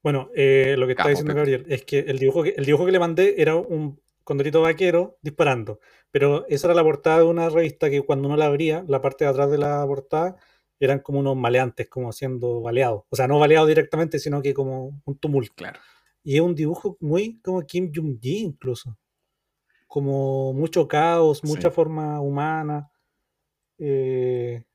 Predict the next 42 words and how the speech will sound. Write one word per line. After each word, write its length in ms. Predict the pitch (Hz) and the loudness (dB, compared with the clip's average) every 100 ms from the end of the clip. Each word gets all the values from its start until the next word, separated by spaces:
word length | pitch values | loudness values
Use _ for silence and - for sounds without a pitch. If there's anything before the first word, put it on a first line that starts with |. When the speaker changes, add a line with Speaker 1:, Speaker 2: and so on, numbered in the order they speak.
| _ | _
Speaker 1:
genial. 560 | _ 131 113 110 113 113 _ _ _ _ _ _ _ _ - | _ -8 -8 -8 -10 -12 _ _ _ _ _ _ _ _ -16
Esta 200 | - 143 | -8 -4
weá 120 | 135 | -4
la 40 | |
encuentro 340 | 123 139 - 135 | -6 -10 -8 -12
genial. 320 | 117 98 - | -12 -16 -18
Speaker 2:
Genial, 400 | - 101 87 80 | -10 -8 -8 -8
Pepo. 340 | - 92 - - - - | -8 -8 -8 -14 -14 -2
Speaker 1:
No 80 | 147 | 2
es 60 | |
porque 180 | 185 208 | 2 4
estemos 220 | 202 214 | 6 6
haciendo 200 | 214 214 | 4 2
un 60 | 208 | 2
capítulo 420 | 196 214 202 214 | 4 4 6 4
que 100 | 185 | 4
se 120 | 165 | -2
trate 260 | 151 185 202 | 0 2 4
de, 240 | 196 190 | 4 4
de 140 | 160 165 | 2 2
hablar 300 | 160 170 151 | 4 2 0
bien 200 | 165 185 | 0 0
de 80 | |
Condorito, 420 | 180 175 156 127 123 | 0 0 -2 -4 -4
pero 200 | 127 127 | -2 -2
de 60 | |
verdad 180 | 123 147 | -4 -6
lo 60 | 175 | -10
encuentro 300 | - - 139 | -16 -14 -12
genial. 440 | 135 127 101 117 - | -10 -10 -12 -14 -20
Speaker 2:
Sí, 360 | - - 120 - _ _ | -12 -4 -4 -4 _ _
yo 320 | 117 147 156 _ | -2 -2 -2 _
Speaker 1:
Lo 140 | 139 135 | 0 0
encuentro 560 | 131 156 156 165 - _ | 2 -2 2 0 -2 _
excelente, 600 | 143 - 131 160 131 - - 98 _ _ - | -6 -4 0 0 0 -8 -20 _ _ _ -20
Speaker 2:
Es- 180 | - | -6
Speaker 1:
deportivo. 540 | - 131 110 - 117 - - | -2 -2 -4 -4 -4 -4 -8
Speaker 2:
Sí, 240 | 165 185 | -2 -2
mira, 260 | 196 185 - | 0 0 -2
yo 400 | 127 156 185 185 - _ - | -2 2 4 2 -2 _ -6
igual 340 | 135 147 156 | 0 0 -2
creía 500 | 165 165 175 175 | -4 -2 0 0